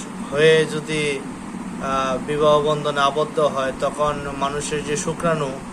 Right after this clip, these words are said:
পুরুষ শরীরের যে শুক্রাণু, মহিলাদের যে গর্ভাশয়, সেটা, আহ, এলডিএল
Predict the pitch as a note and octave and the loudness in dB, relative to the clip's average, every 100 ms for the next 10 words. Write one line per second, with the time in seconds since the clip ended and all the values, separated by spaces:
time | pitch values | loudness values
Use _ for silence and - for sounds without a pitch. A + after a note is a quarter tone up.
0 | - D#3 D#3 - D#3+ D3 D3 C3 C#3+ - | -6 -4 -2 0 0 0 -2 -2 -4 -4
1 | D#3 D#3+ D3 C3+ B2+ - - - - - | -2 -2 -2 -2 -6 -8 -12 -12 -10 -4
2 | D3 D#3 D3+ D3 D3 D3+ - C#3+ C#3+ C#3 | 0 2 2 2 -2 -2 2 2 4 2
3 | - C#3+ C3 - D#3 D3 C#3 B2 A2 - | 0 -2 -2 -2 -2 2 2 2 -2 -10
4 | - - - - C#3 C3+ C3 B2 A#2 D3 | -12 -10 -10 -8 -2 0 0 0 0 0
5 | D3+ D3+ | 2 0